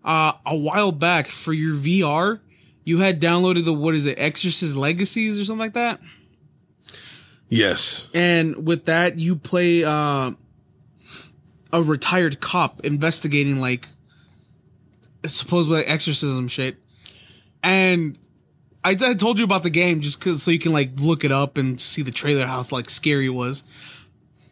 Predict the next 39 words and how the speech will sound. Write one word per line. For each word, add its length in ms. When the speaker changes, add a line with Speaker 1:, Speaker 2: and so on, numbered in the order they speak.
Speaker 1:
I 120
wasn't 460
expecting 640
you 180
to 180
actually 640
download 520
the 60
game 340
and 180
then 260
make 260
us 180
play 360
at 240
night. 480
Speaker 2:
Oh, 160
yeah, 260
no. 220
So 300
listen 500
to 80
this 200
podcast, 760
and 140
then 120
if 160
you 80
have 160
a 60
V 240
R, 240
go 200
get 220
that 180
game 240
and 160
play 280
it. 180